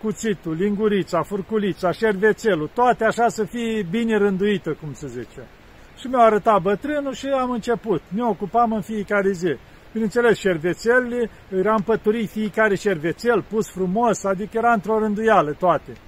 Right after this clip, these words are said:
Și asta făceam în fiecare zi. După ce, deci, puneam toate astea, puneam, mergeam la bucătării, ei ne puneau în farfurii porții, noi le luam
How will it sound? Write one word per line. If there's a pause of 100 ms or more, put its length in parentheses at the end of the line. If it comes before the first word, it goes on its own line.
(1200)
Și
asta
făceam
în
fiecare
zi. (480)
După
ce,
deci,
puneam
toate
astea,
puneam, (220)
mergeam
la
bucătării,
ei
ne
puneau
în
farfurii
porții,
noi
le
luam